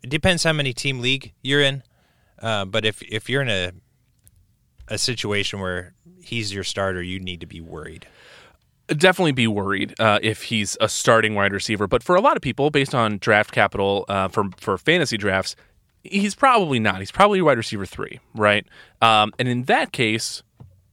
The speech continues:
Speaker 2: again, depending on your roster construction, um, if you can hold on, I'd say hold on. Let's
Speaker 1: If you
Speaker 2: see how
Speaker 1: have
Speaker 2: things
Speaker 1: enough.
Speaker 2: go in the next week or two,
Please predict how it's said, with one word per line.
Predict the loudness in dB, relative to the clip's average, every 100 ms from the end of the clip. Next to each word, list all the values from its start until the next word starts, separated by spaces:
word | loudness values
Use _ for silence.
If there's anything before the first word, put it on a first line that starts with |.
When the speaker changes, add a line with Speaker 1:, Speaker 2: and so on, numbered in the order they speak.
| _ -10
Speaker 2:
again, | -2 2 2
depending | 0 0 0
on | 0 2
your | 4 2 0 4
roster | 4 4 0
construction, | -6 -2 0 0 0 -4 -6 _ _ 0
um, | 2 2 0 -10 _ _ _ _ -2
if | 0 0
you | -6
can | -2 0 2
hold | 2 2 2
on, | 2 0 -2 _ -2
I'd | 0 2
say | 2
hold | 2 -2
on. | -4 -8 _ _
Let's | -4 0
Speaker 1:
If | 2
you |
Speaker 2:
see |
how | 2
Speaker 1:
have | 0
Speaker 2:
things | 0
Speaker 1:
enough. |
Speaker 2:
go | 0 0
in |
the | 0
next | -6 -8
week | -8
or | -8
two, | -10 -12